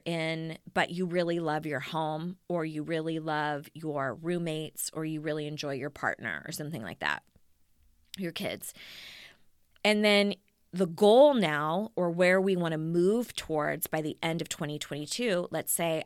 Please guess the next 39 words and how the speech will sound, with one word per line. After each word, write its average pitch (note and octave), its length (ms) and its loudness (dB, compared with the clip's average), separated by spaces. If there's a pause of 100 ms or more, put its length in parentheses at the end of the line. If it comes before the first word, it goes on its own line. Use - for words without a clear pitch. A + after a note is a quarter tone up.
I - 220 -4
think A#3+ 480 -4 (100)
I F#3+ 80 2
would F3 200 0
like D#3+ 300 -2
to - 80 -4
be E3 160 -6
more E3 540 0
at, E3+ 160 -6
like, D3+ 240 -6 (180)
an E3 140 -10 (140)
eight, - 400 -8 (100)
like E3 140 -8
a D#3 40 -6
seven E3 360 -2
or D3 120 -4
eight. - 320 -8 (380)
I G#3+ 40 6
would A3+ 100 6
highly C4+ 480 0
suggest E3 540 -2
that - 120 -4
you E3 160 -4
don't D#3 480 -4
make D#3 420 -4 (300)
radical, D#3+ 920 0
huge E3+ 420 -4
leaps E3 420 -2
more D#3+ 280 0
than, D3+ 120 -6
like, C3+ 220 -8
two E3+ 220 -4
or F3 60 -4
three D#3+ 280 -8
points, - 600 -6 (1080)
because F3+ 640 2
then E3 160 0
it F3+ 100 -4
becomes F3+ 400 -4